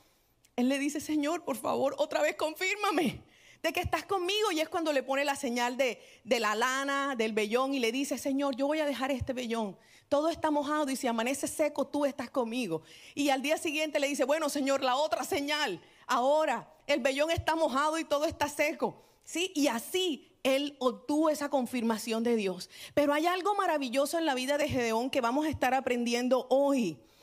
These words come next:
Sigamos entonces para ahondar un poquito en por qué Gedeón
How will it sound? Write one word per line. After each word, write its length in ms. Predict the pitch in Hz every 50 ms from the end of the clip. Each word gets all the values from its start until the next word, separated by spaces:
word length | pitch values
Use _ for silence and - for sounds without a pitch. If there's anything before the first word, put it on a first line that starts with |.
| - - -
Sigamos 480 | - 302 302 277 302 311 320 370 381
entonces 720 | 381 349 349 349 339 339 339 349 - - 254 175 165 - - - - - - _
para 260 | - 277 277 269 262
ahondar 540 | 254 - 262 262 262 262 254 247 277 302 311
un 120 | 339 349 339
poquito 480 | - 349 339 - 320 311 294 - 330
en 120 | 320 311 302
por 380 | 311 311 294 285 277 285 -
qué 160 | - 339 359 392 381
Gedeón 680 | 381 415 440 403 370 330 320 302 311 320 339 349 370